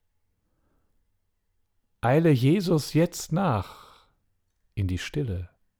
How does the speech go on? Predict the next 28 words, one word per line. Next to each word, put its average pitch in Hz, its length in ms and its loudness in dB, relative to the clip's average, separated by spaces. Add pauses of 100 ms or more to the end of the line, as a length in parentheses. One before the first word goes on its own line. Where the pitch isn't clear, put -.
(1700)
Egal, 113 440 6
wie 107 80 6
lange 117 300 6
sie 104 180 2
dauert, 107 680 2 (1000)
ob - 180 -2
so 110 160 2
lange 104 320 6
wie 101 100 4
die - 120 -4
Pause, 123 440 2
die 101 100 -4
ich 95 180 -6
lasse, 101 540 0 (260)
oder 87 240 -4
länger, 101 420 -2 (1040)
oder 147 180 4
so 127 120 2
kurz - 340 0
wie 139 80 4
ein 117 140 4
Augenblick. 110 560 -2 (1700)
Achte 123 300 0
auf - 100 -2
deinen 117 240 0
Atem, 92 520 -6 (1000)
den 82 120 -6
Herzschlag. 101 680 -4